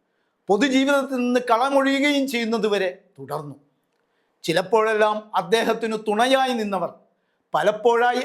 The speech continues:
അദ്ദേഹത്തെ ചതിച്ചു പിന്മാറി. അധികാരവും ആധിപത്യവും ഉള്ളവരോടൊപ്പം ചേരുന്നതാണ് തങ്ങൾക്കും നല്ലതെന്ന അവരുടെ പ്രായോഗിക ബുദ്ധി ശരിയാണെന്ന് തെളിയിക്കുന്നതായിരുന്നു വി എസ് അനുകൂലികളായിരുന്ന നേതാക്കൾക്ക്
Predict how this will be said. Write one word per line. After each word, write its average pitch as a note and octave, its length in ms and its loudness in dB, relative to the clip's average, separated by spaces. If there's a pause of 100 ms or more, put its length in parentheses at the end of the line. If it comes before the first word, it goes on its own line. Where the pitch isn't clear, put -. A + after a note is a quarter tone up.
അദ്ദേഹത്തെ F#3 460 -2 (260)
ചതിച്ചു F#3+ 420 -4
പിന്മാറി. D#3 360 -8 (880)
അധികാരവും B3 680 2
ആധിപത്യവും B3+ 640 0
ഉള്ളവരോടൊപ്പം B3+ 640 0 (100)
ചേരുന്നതാണ് A#3+ 580 0 (580)
തങ്ങൾക്കും D4+ 560 0
നല്ലതെന്ന G#3 440 0 (640)
അവരുടെ G3+ 340 0 (100)
പ്രായോഗിക G#3 640 0
ബുദ്ധി F#3 300 -8
ശരിയാണെന്ന് A3+ 640 0
തെളിയിക്കുന്നതായിരുന്നു G#3+ 1000 -2 (680)
വി A3+ 100 2 (140)
എസ് C4+ 140 -6 (140)
അനുകൂലികളായിരുന്ന B3 1000 0
നേതാക്കൾക്ക് F#3 580 -4